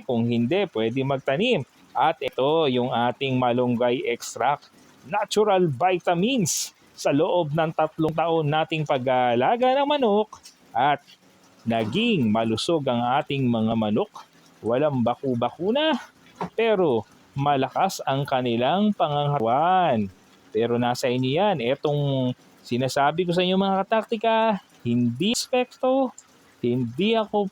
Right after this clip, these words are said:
professional sa pag-aalaga ng manok. Ang binabahagi ko lamang ay ang personal kong karanasan sa pag-aalaga ng manok, native, crossbreed, nasil, silky, sa loob ng tatlong taon. At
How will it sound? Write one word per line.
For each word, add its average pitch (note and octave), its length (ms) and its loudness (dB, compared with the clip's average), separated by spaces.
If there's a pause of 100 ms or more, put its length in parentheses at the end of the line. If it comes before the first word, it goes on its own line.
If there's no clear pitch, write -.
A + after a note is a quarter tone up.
professional G3+ 640 0
sa - 160 -10
pag-aalaga E3+ 640 2
ng E3+ 80 0
manok. D#3+ 320 0
Ang A#2 240 0
binabahagi F#3+ 640 0
ko F#3 80 0
lamang F#3 320 0 (240)
ay C3+ 240 -2
ang D3 240 -2
personal D3 880 0 (540)
kong A#3 320 2
karanasan A3 720 2
sa - 80 -4
pag-aalaga D#3 880 2
ng D4 80 0
manok, B3 480 0 (400)
native, F#3 640 0
crossbreed, F3+ 720 0
nasil, G3 480 2
silky, F#3+ 640 0 (320)
sa C3+ 240 0
loob E3+ 560 2 (240)
ng F3 480 2
tatlong B2+ 880 0
taon. A2 600 0 (680)
At E3 240 0